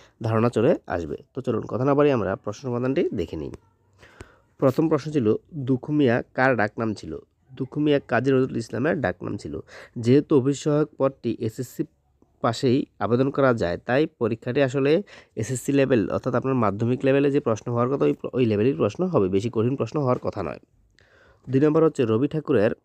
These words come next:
কত সালে নোবেল পুরস্কার লাভ করেন? রবি ঠাকুর কত সালে নোবেল পুরস্কার লাভ করেন? উনিশশো তেরো সালে। তিন নম্বর প্রশ্ন হচ্ছে, সন্ধি বিচ্ছেদ কোন সংবাদ?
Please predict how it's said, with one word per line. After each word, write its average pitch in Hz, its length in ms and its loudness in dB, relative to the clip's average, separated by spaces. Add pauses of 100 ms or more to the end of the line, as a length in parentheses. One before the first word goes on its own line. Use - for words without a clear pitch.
(280)
কত 139 180 -4
সালে 151 220 0
নোবেল 123 220 2
পুরস্কার 127 380 -2
লাভ 98 220 0
করেন? 82 240 -8 (140)
রবি 104 180 -2
ঠাকুর 139 160 -2
কত 117 220 -6
সালে 147 360 0 (120)
নোবেল 104 260 -2
পুরস্কার 110 380 -6
লাভ 101 160 -6
করেন? - 180 -12
উনিশশো 113 380 -2 (120)
তেরো 92 160 0
সালে। 76 280 -8 (1080)
তিন 170 180 6
নম্বর 165 160 2
প্রশ্ন 143 180 -4
হচ্ছে, 135 140 -4
সন্ধি 131 340 -2
বিচ্ছেদ 143 200 -8
কোন 156 180 -4
সংবাদ? 95 540 -6